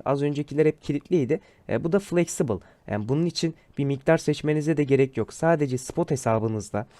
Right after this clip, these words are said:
yani wallet'a geliyorsunuz. Funds Overview kısmına gelelim. E, buradan şuradan spot account'umuza geldik arkadaşlar. Spot hesabınızda buradaki belirtilen kripto parayı yani Ruby'yi, e, elinizde tutmanız,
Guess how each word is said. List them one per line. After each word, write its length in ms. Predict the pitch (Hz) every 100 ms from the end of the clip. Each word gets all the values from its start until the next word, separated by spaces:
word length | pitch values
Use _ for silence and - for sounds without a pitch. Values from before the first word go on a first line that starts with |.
| _ -
yani 120 | - 101
wallet'a 440 | 98 127 123 127
geliyorsunuz. 600 | 123 127 135 127 107 123
Funds 280 | - 123 -
Overview 460 | 110 117 110 98 90
kısmına 320 | - 107 107
gelelim. 400 | 101 113 101 - - _ - _ _ _ -
E, 40 |
buradan 640 | 98 95 98 113 110 117 131 _ _ _ _ _ _ _ _ _ _ _ _ _ _ _ _ _ _ _ _ _ _
şuradan 440 | - - 139 117 110
spot 340 | - 147 135
account'umuza 580 | 120 117 107 107 98 98
geldik 360 | 110 127 117
arkadaşlar. 580 | 98 92 92 92 - 151 - - - _
Spot 460 | - - 196 202
hesabınızda 920 | - 127 - 131 127 139 135 113 147 202 _ _ _
buradaki 380 | 170 156 131 127
belirtilen 460 | 131 123 - 139 151
kripto 320 | 151 151 127
parayı 240 | 123 107
yani 220 | 104 98
Ruby'yi, 420 | 95 135 131 104 85 _ _ -
e, 80 |
elinizde 500 | 98 123 135 135 135
tutmanız, 520 | 131 - - 165 175